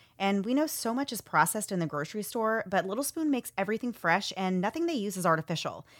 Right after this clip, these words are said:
It's just like homemade, except you aren't spending hours making it like I did when my kids were little.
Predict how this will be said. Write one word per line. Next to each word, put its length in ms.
It's 180
just 200
like 140
homemade, 520
except 380
you 80
aren't 160
spending 380
hours 320
making 300
it 180
like 180
I 140
did 160
when 100
my 140
kids 240
were 100
little. 320